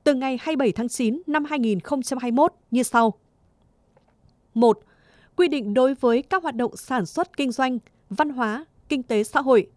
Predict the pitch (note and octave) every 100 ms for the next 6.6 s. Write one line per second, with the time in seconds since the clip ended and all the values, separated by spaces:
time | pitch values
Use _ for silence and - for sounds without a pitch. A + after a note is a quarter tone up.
0 | _ _ _ _ _ - G4 D4 G#3 -
1 | F4 D#4+ - C4+ F3 - B3 G3+ - F#4+
2 | - D4 C4+ C#4 C4+ A3 - B3+ B3+ A3+
3 | - - A#3 A#3 - - D4+ C4 A3 G3
4 | A#3 E3 _ _ _ - C4 B3+ G#3+ A#3
5 | A#3 A#3 - - D#4+ - C4+ - G#3+ C4+
6 | - A3+ G#3+ G#3 G3+ G3+